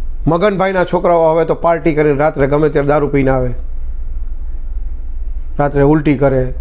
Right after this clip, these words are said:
એમના છોકરાના છોકરા પણ મોટા થઈ ગયા હતા, તો જોવે કે પપ્પા તો દારૂ પીને ઘરે આવે છે, નોનવેજ ખાય સાહેબ,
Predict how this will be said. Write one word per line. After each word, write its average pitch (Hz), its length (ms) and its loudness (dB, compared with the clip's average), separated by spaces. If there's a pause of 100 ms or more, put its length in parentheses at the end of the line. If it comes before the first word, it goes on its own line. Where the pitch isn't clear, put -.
(840)
એમના 160 320 4
છોકરાના 190 480 0
છોકરા 202 280 0
પણ 196 120 0
મોટા 180 280 0
થઈ 151 180 0
ગયા 135 160 2
હતા, 131 140 -2 (560)
તો 143 80 2
જોવે 139 300 2
કે 127 80 -2
પપ્પા 143 300 0
તો 135 320 -2 (260)
દારૂ 156 240 0
પીને 131 260 2
ઘરે 120 200 -2
આવે 117 240 -2
છે, - 100 -4 (1400)
નોનવેજ 143 420 2
ખાય 127 220 0
સાહેબ, 120 260 -4